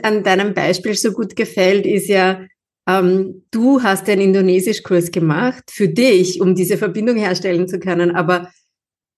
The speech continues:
aus meiner Sicht, wenn ich jetzt das große Ganze anschaue,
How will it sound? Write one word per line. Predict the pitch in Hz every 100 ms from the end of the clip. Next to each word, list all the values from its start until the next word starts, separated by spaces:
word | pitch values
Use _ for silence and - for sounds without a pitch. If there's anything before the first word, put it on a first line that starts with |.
| _ _ _ - _ _
aus | 180 180
meiner | 185 180 185 208 220
Sicht, | - 190 - -
wenn | 180
ich | 180
jetzt | 180 180
das | 160
große | 190 175 190
Ganze | 165 165 202 226 -
anschaue, | 160 165 170 165 170